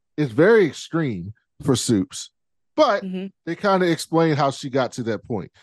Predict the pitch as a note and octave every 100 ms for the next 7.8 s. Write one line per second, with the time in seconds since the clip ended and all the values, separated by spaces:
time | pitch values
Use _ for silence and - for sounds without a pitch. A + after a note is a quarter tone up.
0 | _ _ - C3 B2 C3 B2+ D#3+ D3+ D3+
1 | A#2+ G#2 C4 C#4 C4 D4+ B4 - D4 -
2 | C4 C#4+ B3 A3 G#3 G3 F#3+ F#3+ F#3 G3
3 | G#3 G#3 F#3+ F3+ F3 G3+ G3 - F3+ E3+
4 | G3 G#3 F#3 G3 C4 D#4 D4 C4+ C4+ A3
5 | _ _ - A#3 C#4+ F4 - - B3 E4+
6 | E4+ - F#3+ G#3 A#3+ G3 F#3 G3 A3+ _
7 | A3 B3+ C#4 C#4 C#4+ D4 D#4+ E4